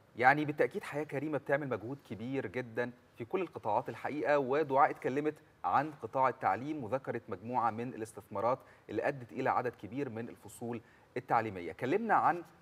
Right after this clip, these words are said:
أهم التطوير اللي بيحصل في قطاع التعليم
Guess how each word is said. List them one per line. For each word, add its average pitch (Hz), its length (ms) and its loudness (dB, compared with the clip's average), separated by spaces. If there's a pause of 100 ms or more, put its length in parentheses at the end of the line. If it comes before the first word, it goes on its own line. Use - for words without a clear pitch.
(120)
أهم 120 240 -2
التطوير 135 400 -4
اللي 110 120 -2
بيحصل 110 400 -4
في 120 160 -10
قطاع 117 300 -2
التعليم 113 480 -2